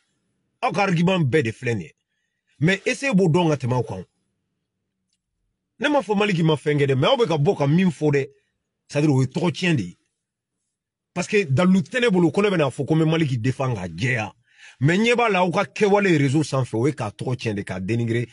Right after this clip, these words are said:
k'a nɛgɛbɔ maliyɛnw na. Mais n'a y'a sɔrɔ dalu bɛ yen, Mali État b'o dɔn ka tɛmɛ an kan. Journal dɔw yɛrɛ y'a sɛbɛn ko deux cents milliards, millions de dira a ma, euh, euh, euh, Union européenne fɛ.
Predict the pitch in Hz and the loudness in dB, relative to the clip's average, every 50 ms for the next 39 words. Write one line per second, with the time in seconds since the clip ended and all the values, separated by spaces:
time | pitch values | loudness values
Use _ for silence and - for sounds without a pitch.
0 | - _ _ - 107 98 98 104 101 104 113 117 113 120 120 120 120 113 104 95 | -16 _ _ -6 -6 -4 -4 -2 -2 0 0 0 0 0 0 0 0 0 0 -2
1 | 87 80 - _ _ _ _ _ _ _ - 110 147 214 208 185 - 147 139 131 | -4 -8 -14 _ _ _ _ _ _ _ -4 -2 0 0 0 -2 0 -2 -2 -2
2 | 107 101 98 98 104 104 104 107 107 98 80 - _ _ _ _ _ _ 92 104 | 0 -2 -4 -4 -4 -4 -2 -2 -2 -4 -4 -8 _ _ _ _ _ _ -6 -4
3 | 131 160 147 151 135 143 156 143 123 123 120 135 139 139 131 - - 117 123 123 | -4 -4 -2 -4 -4 -4 -2 -2 -2 -2 -2 -2 -2 -2 -2 -4 -6 -6 -6 -6
4 | - 147 139 123 135 120 - - _ _ _ _ _ _ _ _ _ _ _ _ | -6 -6 -6 -4 -6 -8 -10 -14 _ _ _ _ _ _ _ _ _ _ _ _
5 | _ _ _ _ _ _ _ _ _ 101 95 127 143 160 156 135 147 143 127 117 | _ _ _ _ _ _ _ _ _ -6 -2 0 2 2 2 2 2 2 2 2
6 | 127 120 110 - 120 110 113 - 127 120 113 127 135 127 - 139 135 127 123 120 | 0 -2 -2 -2 -2 -2 -2 -2 -4 -4 -2 -2 -2 0 0 -2 0 0 0 0
7 | 120 117 120 110 113 120 127 123 120 123 123 117 104 101 92 101 113 113 117 117 | 0 0 0 -2 -2 -2 -2 0 0 0 -2 -2 -2 -4 -4 -4 -2 -2 -2 -2
8 | 107 101 98 95 - _ _ _ _ _ _ _ _ _ _ _ - 110 104 101 | -4 -6 -8 -10 -14 _ _ _ _ _ _ _ _ _ _ _ -6 -4 -4 -4
9 | 101 101 - 107 101 98 98 98 98 90 104 104 101 104 120 120 117 113 117 113 | -4 -6 -6 -6 -4 -4 -4 -6 -8 -8 -8 -8 -6 -4 -2 -2 0 0 0 0
10 | 117 117 113 - 127 117 120 117 - - 90 78 | -2 -2 -2 -2 -2 -2 -2 -4 -4 -8 -14 -16